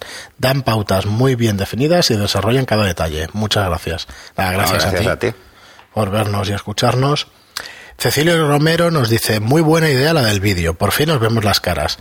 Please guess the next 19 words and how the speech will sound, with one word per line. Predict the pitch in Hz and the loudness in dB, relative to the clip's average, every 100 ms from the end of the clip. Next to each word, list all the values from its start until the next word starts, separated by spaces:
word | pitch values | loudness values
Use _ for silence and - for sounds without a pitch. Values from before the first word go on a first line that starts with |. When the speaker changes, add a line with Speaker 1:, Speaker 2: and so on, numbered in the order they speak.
| - - - - | -14 -20 -20 -4
Speaker 1:
Bueno, | 120 120 92 | 0 0 0
las | 92 | 0
vuestras. | 101 117 - 85 - - | 2 0 0 -2 -2 -2
Las | 104 | -2
Speaker 2:
Bueno. | 95 | 2
Speaker 1:
nuestras | 131 - 165 - | 2 2 0 2
serían | 117 120 | 0 0
mucho | 120 117 | 0 2
más | 117 110 | 0 0
complicado. | 98 80 - 110 - | -4 -4 -4 -4 -2
<laughs> | - - - - | -4 -4 -12 -6
Speaker 2:
Ya | 85 | -2
hicimos | 90 120 117 95 | 0 0 -2 0
las | 101 - | -2 -2
tomas | 92 87 | -2 -2
falsas, | - 135 131 113 113 120 - - | 0 0 2 2 2 0 -4 -4
el | 104 | -2
programa | 98 95 101 92 82 | 0 0 0 -2 -4
cien. | - 131 127 120 117 110 | 0 0 2 0 -2 -4